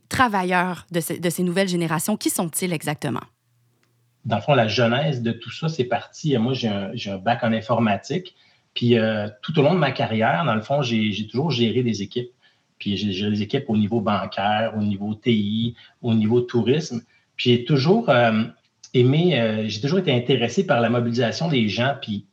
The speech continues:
Speaker 2: puis voir vraiment les résultats que ça, que ça donnait. Euh, je pense qu'on se rend jamais compte de l'impact qu'on peut avoir sur les autres.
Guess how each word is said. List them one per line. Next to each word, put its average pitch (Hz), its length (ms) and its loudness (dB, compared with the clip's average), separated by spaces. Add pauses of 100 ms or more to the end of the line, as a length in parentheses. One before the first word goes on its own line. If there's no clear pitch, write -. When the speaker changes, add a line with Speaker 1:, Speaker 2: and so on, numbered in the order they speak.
(140)
Speaker 2:
puis 107 140 -4
voir 113 380 2
vraiment 110 300 0
les 117 160 -2
résultats 104 460 -4
que 107 140 -10
ça, 101 500 -2 (340)
que 127 100 -2
ça 117 220 -2
donnait. 107 480 -2 (520)
Euh, 104 380 0 (200)
je - 100 -10
pense 160 160 0
qu'on 151 120 2
se - 80 -2
rend 139 100 4
jamais 143 280 4
compte 185 200 2
de 139 60 0
l'impact 123 500 0
qu'on 120 100 -2
peut 120 140 0
avoir 117 340 0
sur - 160 -4
les 110 220 0
autres. 156 320 -4